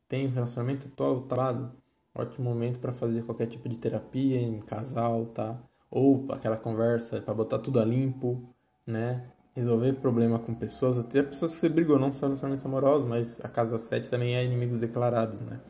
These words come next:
Aquela pessoa que você não gosta, que vocês têm antipatia, tal, aconteceu alguma briga, tal.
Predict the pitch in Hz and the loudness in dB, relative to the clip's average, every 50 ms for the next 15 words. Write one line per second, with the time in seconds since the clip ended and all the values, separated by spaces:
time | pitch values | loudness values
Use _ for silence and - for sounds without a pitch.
0 | - - - - - - - - - - - - - _ - 107 - 120 110 117 | -20 -20 -20 -20 -20 -20 -20 -20 -20 -20 -20 -20 -16 _ -8 -6 -6 -4 -4 -4
1 | 113 - - - 123 123 127 127 117 110 117 127 139 139 139 - 120 113 113 113 | -4 -6 -4 -2 0 0 2 2 4 6 8 8 8 6 4 0 -2 0 0 -2
2 | 113 - 117 113 - - 117 113 - - - 113 110 - - - 156 151 143 127 | -4 -4 -6 -6 -4 -4 -6 -6 -6 -8 -10 -10 -10 -10 -8 -4 0 2 2 2
3 | 123 - - 135 131 127 127 123 117 - 120 117 117 113 110 110 127 131 139 143 | 0 0 0 0 0 0 -2 -4 -4 -2 0 0 0 0 -2 -2 0 2 4 4
4 | 139 131 123 117 117 - 120 123 127 131 135 - - | 4 2 0 -2 -2 -2 -2 0 0 -2 -4 -8 -14